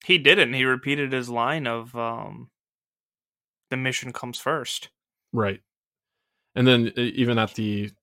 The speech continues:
Speaker 2: not to, again, not to get too far, far ahead of things, but when Jefferson and, and Batman kinda have their heart-to-heart, Batman acknowledges that Jefferson might be the better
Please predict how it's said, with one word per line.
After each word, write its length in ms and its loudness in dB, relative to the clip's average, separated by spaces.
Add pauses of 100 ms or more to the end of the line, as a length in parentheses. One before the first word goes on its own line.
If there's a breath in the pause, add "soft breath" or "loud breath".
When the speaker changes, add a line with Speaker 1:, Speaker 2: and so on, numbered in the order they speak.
Speaker 2:
not 220 -2
to, 140 -14
again, 200 0
not 160 -2
to 80 -8
get 160 -4
too 380 -2
far, 400 -2
far 200 -4
ahead 180 0
of 80 -2
things, 280 -6
but 240 -6
when 460 -6 (360)
Jefferson 500 -4
and, 280 -4
and 140 -6
Batman 360 -2
kinda 240 -8
have 260 -4
their 240 -4 (100)
heart-to-heart, 680 -2 (1900)
Batman 400 4
acknowledges 600 -2
that 120 -6
Jefferson 540 -4
might 260 -6
be 360 -8 (580)
the 120 -2
better 400 2